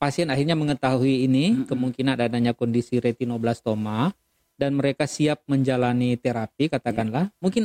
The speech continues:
Speaker 1: apa persiapan khusus, Dok, yang
Speaker 2: Mm-mm.
Speaker 1: harus dilakukan
Speaker 2: Mm-mm.
Speaker 1: atau disiapkan oleh,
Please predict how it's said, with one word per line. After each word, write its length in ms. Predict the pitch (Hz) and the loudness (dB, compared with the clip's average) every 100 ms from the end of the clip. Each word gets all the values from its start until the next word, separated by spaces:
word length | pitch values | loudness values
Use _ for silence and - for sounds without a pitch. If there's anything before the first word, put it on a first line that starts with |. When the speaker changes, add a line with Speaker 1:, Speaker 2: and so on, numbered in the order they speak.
| 185 | 0
Speaker 1:
apa 480 | 190 - - 180 151 | -2 -2 0 0 0
persiapan 560 | 160 - 175 165 170 | -4 0 0 0 -4
khusus, 360 | 156 160 165 131 | -2 -2 -2 -2
Dok, 200 | 123 - 120 | -2 -2 -4
yang 160 | 113 117 | -2 0
Speaker 2:
Mm-mm. 80 | |
Speaker 1:
harus 240 | 113 117 - | 0 0 -2
dilakukan 1000 | 120 120 117 113 113 113 113 156 - 160 | -2 0 2 2 2 0 0 -2 -2 -4
Speaker 2:
Mm-mm. 80 | 123 | -6
Speaker 1:
atau 100 | - | -6
disiapkan 480 | 123 - 127 - 156 | -4 -2 -2 -2 -2
oleh, 400 | 131 123 123 131 | 0 2 0 -2